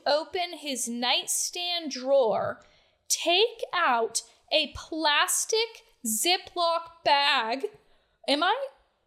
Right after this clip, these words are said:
I just got the chills. Poured some olive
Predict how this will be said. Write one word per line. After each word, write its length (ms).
I 100
just 120
got 100
the 60
chills. 420
Poured 380
some 260
olive 560